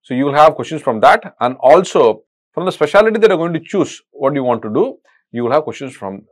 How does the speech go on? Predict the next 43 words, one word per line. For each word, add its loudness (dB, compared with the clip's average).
those -6
areas. -12
Last 0
year 0
statistics -8
says 0
approximately -2
fifty -12
to -6
fifty-five -8
questions -8
are 0
from -10
super -12
specialty -2
area, -6
and -4
twenty-five, 0
approximately -4
twenty-five -6
to -12
thirty -4
range -4
is -12
from -4
the 0
basic -4
feeder -6
specialty -2
that -8
you -10
belong -14
to. -14
Now, 0
the 0
qualifying 2
criteria 0
in -2
stage -4
one -6
is -4
fifty -8
percent, -4